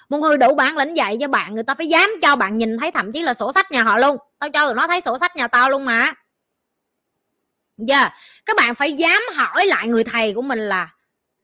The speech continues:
"Cái cách nào mà chị làm ra tiền được chừng đó?"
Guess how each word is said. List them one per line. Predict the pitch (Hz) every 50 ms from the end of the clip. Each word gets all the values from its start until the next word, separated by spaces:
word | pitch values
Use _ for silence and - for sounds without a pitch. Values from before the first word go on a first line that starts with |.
| _ _ _ _ _ _ _ _ _
"Cái | - 403 - _
cách | - 480 480 480
nào | 320 302 285 254 247 240 240
mà | 233 233 233
chị | 226 202 185
làm | 214 226 214 208 208 220
ra | 247 262
tiền | 262 240 214 202 196 190
được | 185 185
chừng | - 185 185 185
đó?" | 190 196 214 233 277 -